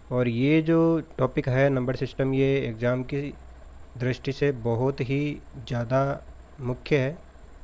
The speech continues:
ठीक है, बहुत important topic है ये। तो शुरू करते हैं। तो संख्या प्रणाली को दो भागों में बांटा गया है, ठीक है। संख्या अपन दैनिक जीवन में बहुत सारी संख्या काम में लेते हैं,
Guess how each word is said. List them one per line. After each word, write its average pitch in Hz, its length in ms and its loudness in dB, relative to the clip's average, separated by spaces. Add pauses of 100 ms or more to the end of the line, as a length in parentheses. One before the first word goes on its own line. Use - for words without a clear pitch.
(520)
ठीक 139 140 0
है, 175 120 -2 (460)
बहुत 135 200 2
important 131 440 2
topic 135 280 -2
है 135 100 0
ये। 151 60 -2 (720)
तो 120 500 2 (640)
शुरू 139 240 2
करते 143 240 2
हैं। 151 180 0 (1040)
तो 131 100 2 (520)
संख्या 131 460 2 (320)
प्रणाली 135 500 0 (640)
को 131 240 2
दो 143 180 4
भागों 147 220 6
में 151 120 2
बांटा 110 220 0
गया 104 160 -6
है, 107 180 -12 (180)
ठीक 147 120 -2
है। 196 100 -4 (720)
संख्या 127 300 2
अपन 139 300 0
दैनिक 127 240 2
जीवन 127 260 0
में 131 160 -2
बहुत 127 180 0
सारी 131 220 0
संख्या 127 540 0 (100)
काम 117 160 -4
में 120 160 -4
लेते 117 280 -6
हैं, 113 400 -4